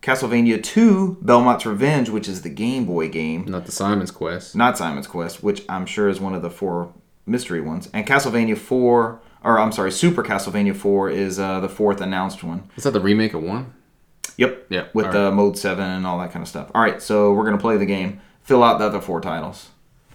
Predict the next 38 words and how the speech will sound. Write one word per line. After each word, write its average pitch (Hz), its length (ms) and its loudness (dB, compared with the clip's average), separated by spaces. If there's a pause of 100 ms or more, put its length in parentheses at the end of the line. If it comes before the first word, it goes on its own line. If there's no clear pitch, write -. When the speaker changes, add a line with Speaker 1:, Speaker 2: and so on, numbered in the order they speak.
(560)
Speaker 2:
So, 113 760 8 (840)
<sighs> - 640 -12
one 117 260 6
of 160 60 10
'em 113 100 6
has 110 220 4
to - 60 -6
be 90 260 0
Symphony 90 340 -4
of 80 40 -6
the 76 80 -6
Night. 76 260 -10 (260)
Speaker 1:
One 113 160 4
of 135 120 2
'em's 135 160 -2
Symphony 123 360 -2
of 123 80 0
the 117 60 0
Night. 87 320 -4 (2000)
One 107 180 4
of 120 80 4
them 117 140 4
has 110 220 0
to 110 60 -6
be 117 100 2
Rondo 107 360 4
of 123 80 -2
Blood, 98 360 -2 (800)
'cause 92 100 -10
you've 101 120 -2
already 110 220 2
put 117 160 -2
in 113 80 2
the 110 80 0
work 107 220 -2
for 120 100 -8
that. 92 240 -2
Speaker 2:
Mm-hmm. 95 460 0